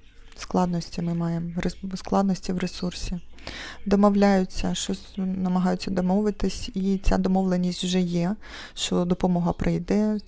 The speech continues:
прийде зброя. І навіть, можливо, прийде не тільки зброя,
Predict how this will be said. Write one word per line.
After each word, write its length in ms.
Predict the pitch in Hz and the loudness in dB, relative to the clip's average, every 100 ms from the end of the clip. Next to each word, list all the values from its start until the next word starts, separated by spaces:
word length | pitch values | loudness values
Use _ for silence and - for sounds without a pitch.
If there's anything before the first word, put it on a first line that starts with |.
| - | -2
прийде 300 | 185 170 170 | -2 0 -2
зброя. 580 | 170 170 165 180 202 233 - - - - - | -2 -2 0 -2 -2 -6 -12 -12 -12 -12 -4
І 220 | 185 190 | 0 0
навіть, 520 | 185 190 196 226 214 185 | 2 2 2 0 0 0
можливо, 520 | 175 185 180 202 190 | 0 2 2 2 0
прийде 360 | - 180 180 | 0 0 2
не 120 | 175 175 | 0 -2
тільки 340 | - 165 170 | -4 -6 -6
зброя, 540 | 160 160 160 165 170 | -4 -4 -4 -4 -6